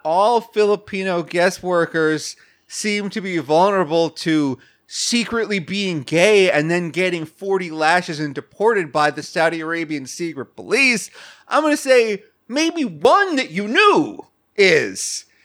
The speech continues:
He's making these humongous generalizations about, and again,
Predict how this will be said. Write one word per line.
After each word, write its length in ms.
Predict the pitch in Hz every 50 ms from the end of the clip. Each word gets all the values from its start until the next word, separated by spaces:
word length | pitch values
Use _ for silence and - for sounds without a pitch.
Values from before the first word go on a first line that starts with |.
| _ _
He's 260 | - - 311 294 -
making 480 | 233 254 285 339 392 415 415 440 403 392
these 200 | 349 311 262 -
humongous 1160 | - - - - - - 294 277 277 _ _ _ _ - 539 523 539 554 554 523 440 440 - -
generalizations 520 | 370 381 339 320 311 285 - 392 - - - _ _ _ _ _
about, 440 | - 381 403 - - 392 392 403 381 - - _ _ _
and 140 | - 453 466
again, 200 | 440 453 415 -